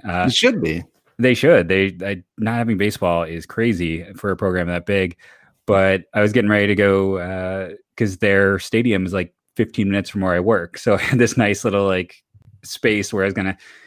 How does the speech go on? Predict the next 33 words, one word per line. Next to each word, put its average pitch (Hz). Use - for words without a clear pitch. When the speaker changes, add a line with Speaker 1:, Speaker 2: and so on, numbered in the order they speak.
Speaker 1:
do 117
that. 101
And, 95
uh, 90
last 101
spring, 117
A 95
J 98
Vukovich 92
was, 90
like, 90
twenty 117
minutes 87
from 85
work 85
or 95
thirty 98
minutes 90
from 90
work. 87
So 104
I 95
was 92
setting 101
that 104
up, 87
uh, 95
you 117
know, 95
getting 104
Speaker 2:
Yeah. 104
Speaker 1:
the 101
information. 95